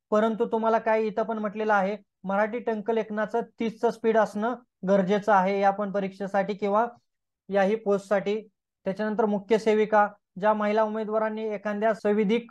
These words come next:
विद्यापीठाची खास करून समाजशास्त्र किंवा गृहविज्ञान किंवा शिक्षण किंवा बालविकास किंवा पोषण स्नातक ही पदवी धारण केली आहे, तसेच महिला व बालविकास विभागाकडे शासन अधिसूचित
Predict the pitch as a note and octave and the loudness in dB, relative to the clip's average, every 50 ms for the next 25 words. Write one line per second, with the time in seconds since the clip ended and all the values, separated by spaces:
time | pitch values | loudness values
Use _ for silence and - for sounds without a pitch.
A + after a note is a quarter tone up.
0 | - - - F3+ F3 G3 E3+ G#3 A3 G#3+ A3 A3 G3 A3+ A3 A3 G#3+ G#3+ - - | -18 -18 -8 -4 -2 0 4 4 4 4 4 4 4 4 4 4 0 -4 -6 -6
1 | - - G3 G3+ G#3+ G#3 - - A3+ A3 A3+ A#3 A3 A3 G#3+ G#3 G#3 G#3+ G#3+ G#3 | -4 0 2 2 2 2 0 2 2 2 2 0 -2 -4 -4 -2 0 0 0 0
2 | - A3 G#3 G#3+ A3+ G#3+ F#3+ - A3 A3+ A3+ G3+ G3+ G3+ G3+ G3+ G#3 G#3+ G#3 F#3 | 0 -2 -2 -2 -6 -6 -4 -2 0 0 0 0 0 0 0 0 0 -2 -4 -6
3 | G3+ G#3+ A3 A3 G#3+ G3 A3+ A3 G#3+ A3 A3+ G#3 A3 A3 G3 - - A3+ A3 G#3+ | -6 -6 -6 -6 -8 -6 -4 -2 0 0 0 0 -2 -6 -10 -8 -4 -4 -4 -2
4 | F#3+ A3+ A3+ A3+ G#3 G3+ G3+ G#3 G#3+ G#3+ G#3 G#3+ A3+ G#3+ A3 - - A3 A3+ A3 | 2 2 2 4 6 6 6 6 4 2 0 0 0 0 0 -2 -2 -2 -2 0
5 | A3 - A3 G#3+ G3+ - A3 A3 A3 G#3+ _ _ _ _ _ _ - G3 G3+ G#3 | 0 0 0 0 0 -2 -6 -6 -6 -10 _ _ _ _ _ _ -2 0 0 2
6 | G#3 G#3 A#3+ A#3 A#3 A#3+ A#3+ A3+ A3 G3+ G#3+ A#3 A#3 G#3 F#3+ F#3 F#3+ F#3+ F#3 F#3+ | 2 2 0 0 0 -2 0 0 0 0 0 -4 -6 -6 -2 2 4 4 4 4
7 | G#3+ A3 G3+ G#3+ A3 A3 A3 A#3 A#3+ - - _ _ _ _ _ _ _ _ - | 2 -2 -2 -2 0 0 0 -2 -6 -8 -12 _ _ _ _ _ _ _ _ -4
8 | E3 F#3 G3 F#3+ G3 G#3+ A3+ A3 A3+ _ _ _ _ _ - G#3 F#3+ G#3 A3+ G#3+ | 0 0 2 2 2 0 0 -2 -6 _ _ _ _ _ -8 -6 -4 -4 -4 -4
9 | G3+ A3 G#3+ G3+ G3 G3+ A3 A3 A3+ A3 G3+ G#3+ G#3+ G#3+ G#3+ G#3 G3 G#3+ A3+ A3+ | -4 -2 -2 0 2 4 4 4 4 4 4 2 2 2 -2 -4 -4 -2 -2 -2
10 | A#3 A3+ A3+ _ _ _ _ _ _ - G3 F#3+ G#3+ A3 F#3+ G3+ G#3+ A3 A3 A3 | -2 -4 -6 _ _ _ _ _ _ -8 -2 0 0 0 0 -2 -4 -2 -2 -2
11 | A3+ A#3+ - - _ _ _ - G3 F#3+ G3 G3+ A3 G#3+ G#3 G3+ G#3 A3 - A#3 | -2 -4 -6 -12 _ _ _ -2 -2 -2 -2 -4 -8 -6 -6 -6 -6 -6 -8 -8
12 | G#3+ F#3 A3 A#3 | -8 -8 -8 -8